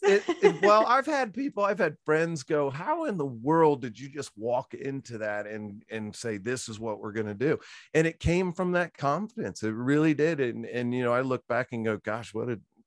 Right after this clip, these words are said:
Speaker 1: you know, I, I, I'm glad I was well trained." But, you know, Keiko was such an amazing project because at that time,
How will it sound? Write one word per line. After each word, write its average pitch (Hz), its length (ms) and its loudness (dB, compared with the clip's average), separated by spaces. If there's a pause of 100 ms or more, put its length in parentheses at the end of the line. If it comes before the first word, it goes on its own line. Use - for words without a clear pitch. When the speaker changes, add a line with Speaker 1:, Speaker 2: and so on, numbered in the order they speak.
Speaker 1:
you 120 140 -6
know, 101 340 -4 (160)
I, 95 160 -6 (1040)
I, 117 160 -12
I'm 104 160 -8
glad 104 300 -2
I 110 100 2
was 104 260 -6 (200)
well 110 260 -2
trained." 120 520 -4
But, 101 200 -2 (500)
you 160 140 2
know, 160 300 4 (400)
Keiko 208 500 2
was 127 220 -2
such - 360 -4
an 147 120 0
amazing 127 500 -2
project 123 460 -2
because 113 640 -4 (760)
at 139 200 -2
that 131 260 -2
time, 123 640 0